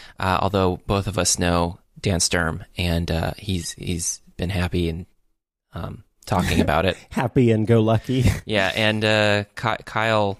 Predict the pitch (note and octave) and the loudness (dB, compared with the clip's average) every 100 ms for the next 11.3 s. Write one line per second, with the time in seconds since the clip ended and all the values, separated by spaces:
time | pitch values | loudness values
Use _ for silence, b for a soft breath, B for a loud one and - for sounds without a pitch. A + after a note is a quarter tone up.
0 | - _ - G2+ G2+ G2 F2+ F2 E2 F2+ | -12 _ -6 -2 0 0 0 0 0 -2
1 | - - _ _ _ _ _ F#2+ F2+ E2 | -8 -20 _ _ _ _ _ -4 -2 -4
2 | F2 _ _ _ _ - G2+ F2+ - - | -8 _ _ _ _ -4 -2 0 -2 -6
3 | - _ _ - F2+ E2+ D#2 E2+ _ _ | -12 _ _ -6 -2 0 0 -2 _ _
4 | b b b b b B2 G#2+ F#2+ - F#2 | b b b b b -8 -4 -2 0 -2
5 | G2+ E2+ D#2+ - - E2+ F#2 - F2+ F2 | 0 0 2 0 -2 -2 -2 0 0 0
6 | E2+ E2 - _ _ - F#2 G2 A2 A2+ | -2 -2 -4 _ _ -4 -2 0 0 2
7 | C#3 D3 - - F#2 F2 E2 - - A#2 | 0 0 -6 -4 0 0 0 -2 2 4
8 | - - A#2+ - - - - A2 B2 - | 4 2 2 0 -4 -10 -2 2 2 2
9 | C3 A#2 A#2 - C3+ B2+ C#3+ C3 - C#3 | 0 2 2 2 0 0 0 0 -2 -2
10 | D3 C#3 C#3 - C3+ C#3 C#3+ A2 A2+ G#2+ | -2 0 0 0 2 2 2 2 2 2
11 | C3+ B2+ | 2 2